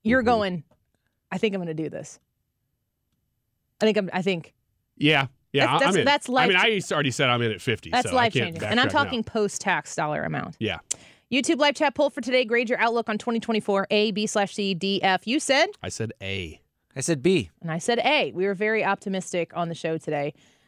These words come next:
Speaker 1: Um, Doug said today's poll is hard to answer. I said F, based solely on November.
Speaker 3: <laughs>
Speaker 1: D said D for the,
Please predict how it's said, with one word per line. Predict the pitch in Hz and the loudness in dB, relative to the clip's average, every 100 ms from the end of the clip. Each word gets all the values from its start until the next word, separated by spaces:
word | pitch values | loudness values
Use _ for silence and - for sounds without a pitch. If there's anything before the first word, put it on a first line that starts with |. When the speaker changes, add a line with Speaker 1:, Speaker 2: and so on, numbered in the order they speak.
| _ - | _ 0
Speaker 1:
Um, | 196 180 175 175 165 _ _ _ _ _ _ _ 202 | 2 2 2 -2 -6 _ _ _ _ _ _ _ 0
Doug | 226 247 247 | 4 4 2
said | 269 226 | -2 0
today's | 233 220 - | 2 0 2
poll | 220 | 0
is | 220 | 2
hard | 247 233 | 0 0
to | 247 | 0
answer. | 330 202 156 - | -2 -2 -4 -4
I | |
said | 170 208 | -2 0
F, | 226 226 - - | 2 0 -2 -4
based | 185 - | -4 -2
solely | 180 190 | 0 2
on | 214 | 2
November. | 233 214 165 165 170 190 151 | 2 2 -2 -2 0 0 0
Speaker 3:
<laughs> | 190 202 - | -2 -4 -2
Speaker 1:
D | 202 277 | 0 0
said | 302 240 196 185 | 2 2 0 0
D | 294 | -2
for | |
the, | 339 | -2